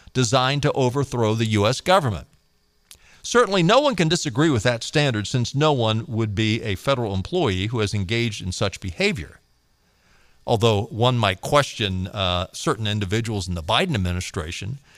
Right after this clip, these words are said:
and certainly certain individuals, uh, members of Congress. I mean, my gosh, you, you look at what Joe Biden is doing right now, a-, and I, I'm, I'm sorry, uh, what, the, the open borders he has,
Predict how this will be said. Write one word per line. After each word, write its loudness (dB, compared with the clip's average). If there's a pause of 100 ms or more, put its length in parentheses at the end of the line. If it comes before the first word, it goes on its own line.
(160)
and -2
certainly 0
certain -2
individuals, 0
uh, -10
members 0
of -16
Congress. 0 (680)
I 4
mean, 4
my 6
gosh, 2
you, -4
you 2
look 4
at 2
what 2
Joe 4
Biden 4
is -4
doing 2
right 4
now, 4 (1300)
a-, -2
and 2
I, 2
I'm, 0
I'm 0
sorry, 2
uh, 4
what, -6
the, -10 (520)
the -2
open 2
borders 2
he -2
has, 0